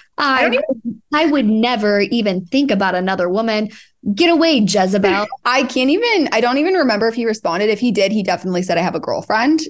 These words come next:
Speaker 1: He either didn't respond or he said that. It was one of two
Speaker 2: So he
Speaker 1: responses.
Speaker 2: gave, like, what you're supposed to do, the textbook
Speaker 1: Yeah.
Speaker 2: response.
Speaker 1: Yeah. The very good boyfriend response.
Speaker 2: Honestly,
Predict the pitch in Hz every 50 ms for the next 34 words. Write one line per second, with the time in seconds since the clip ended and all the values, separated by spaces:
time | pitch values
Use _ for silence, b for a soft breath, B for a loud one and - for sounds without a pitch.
0 | - - - - - 220 208 185 190 190 202 196 196 196 202 196 190 214 214 -
1 | 180 165 160 175 170 165 156 - - - - - - - - - 180 180 180 190
2 | 180 175 - - - - - - - - 175 - - - - 202 220 220 214 196
3 | 208 196 190 196 190 160 156 - - - 196 196 185 - - 160 139 - - -
4 | - - - 87 95 104 113 180 190 - - - - - - - - 392 - -
5 | - - - _ - 240 233 - - 190 190 208 202 196 196 190 185 185 190 190
6 | 202 190 185 202 190 180 - - _ _ - 185 165 165 - 160 160 160 151 160
7 | - - - - _ - - - _ - 330 403 466 466 466 - 440 -